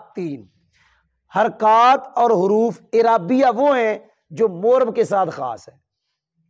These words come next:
वो कौन कौन से हैं? रफा, नसब, जर।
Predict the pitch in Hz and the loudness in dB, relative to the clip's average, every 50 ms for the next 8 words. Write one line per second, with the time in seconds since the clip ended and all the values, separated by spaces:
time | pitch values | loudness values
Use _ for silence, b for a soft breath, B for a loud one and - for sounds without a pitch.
0 | _ _ _ _ _ _ _ - 151 196 214 208 214 226 240 247 240 - 240 247 | _ _ _ _ _ _ _ -12 -6 -6 -4 -4 -2 -2 -2 -2 -2 -2 -2 -2
1 | 240 220 170 208 202 190 185 190 - _ _ - - 156 160 196 196 143 151 190 | -2 -2 -2 -4 -4 -4 -6 -8 -12 _ _ -18 -14 -6 -2 -2 -2 -2 0 0
2 | 196 202 202 208 208 - - 156 151 165 185 190 - - - 202 190 180 170 160 | 2 4 4 2 2 0 -4 -10 -12 -8 -8 -8 -8 -4 -2 -2 -2 -2 -4 -8
3 | 127 104 101 160 214 220 196 156 | -14 -10 -4 -2 0 0 0 -2